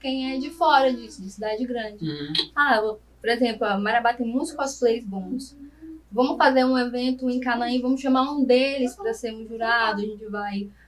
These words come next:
Speaker 1: dar uma cortesia, né? Só que eles preferem valorizar pessoas que já estão em um nível assim.
Speaker 2: Mais alto.
Speaker 1: Exatamente.
Speaker 2: Entendi.
Speaker 1: Só que eles não enxergam que, às vezes, o que a,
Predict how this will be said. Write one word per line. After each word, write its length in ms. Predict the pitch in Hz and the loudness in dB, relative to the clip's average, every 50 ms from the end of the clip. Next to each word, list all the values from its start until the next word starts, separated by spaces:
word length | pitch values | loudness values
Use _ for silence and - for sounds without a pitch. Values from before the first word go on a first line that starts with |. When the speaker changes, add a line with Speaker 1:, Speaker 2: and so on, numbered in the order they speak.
| _ _ | _ _
Speaker 1:
dar 160 | 214 226 220 | 2 4 4
uma 160 | 233 247 254 247 | 4 4 2 2
cortesia, 960 | 247 240 240 233 247 254 247 226 220 233 240 240 240 240 233 226 214 208 208 | 0 -2 2 4 4 4 4 2 -4 -8 -6 -6 -4 -4 -2 -2 -4 -4 -6
né? 280 | 208 208 226 254 262 - | -6 -4 -4 -4 -4 -6
Só 160 | - - 262 | -6 -6 -6
que 160 | 269 - - 285 | -4 -4 -6 -8
eles 340 | 285 285 294 302 311 - - - | -8 -8 -10 -12 -14 -16 -16 -16
preferem 480 | 320 320 - - 294 269 269 285 294 | -16 -16 -8 -4 -4 -2 -2 -4 -4
valorizar 560 | 294 285 294 285 277 285 285 285 277 262 254 254 | -6 -6 -4 -4 -4 -4 -4 -2 -2 -2 -2 -2
pessoas 500 | 269 269 - 277 262 262 277 285 285 - - | -4 -6 -4 -2 -2 0 0 -2 -6 -8 -10
que 160 | - 285 277 | -10 -12 -8
já 180 | 277 277 262 | -6 -6 -6
estão 720 | 269 277 - - 254 247 254 262 277 285 285 285 285 277 277 | -6 -8 -6 -4 -4 -2 -2 -4 -6 -6 -8 -8 -10 -8 -8
em 80 | 277 | -6
um 60 | 277 269 | -6 -4
nível 380 | 269 269 262 269 262 269 262 269 | -4 -4 -4 -4 -4 -4 -4 -4
assim. 520 | 269 269 - 269 262 262 262 269 - - - - _ _ - | -6 -8 -4 -2 0 0 0 0 -2 -8 -14 -20 _ _ -4
Speaker 2:
Mais 220 | 147 156 151 143 | -2 -2 0 0
alto. 340 | 147 135 131 127 - - - 262 | 0 0 0 -2 -4 -8 -8 -6
Speaker 1:
Exatamente. 720 | 254 254 254 254 - 294 294 311 302 277 262 254 254 - | -4 -4 -4 -4 -4 -6 -8 -6 -6 -4 -2 -2 -2 -2
Speaker 2:
Entendi. 360 | - - 269 247 220 - 240 | -4 -4 -6 -6 -6 -6 0
Speaker 1:
Só 140 | 226 240 247 | 0 0 0
que 240 | 247 - 269 277 277 | 0 -4 -8 -6 -4
eles 240 | 269 269 277 277 - | -4 -4 -4 -6 -8
não 80 | 269 | -6
enxergam 640 | 269 294 - - - 247 254 262 302 311 302 285 262 | -6 -6 -6 -2 0 0 2 2 0 -4 -4 -4 -4
que, 140 | 254 - 226 | -4 -4 -6
às 100 | 220 220 214 | -8 -8 -10
vezes, 520 | 208 202 202 202 202 202 208 202 202 - - - | -8 -6 -4 -2 -2 -4 -4 -8 -12 -14 -10 -6
o 140 | 220 226 220 | -6 -6 -6
que 400 | - - 262 285 311 349 359 339 | -4 -4 -4 -2 -2 -2 -2 0
a, 200 | - 233 - | 0 0 -2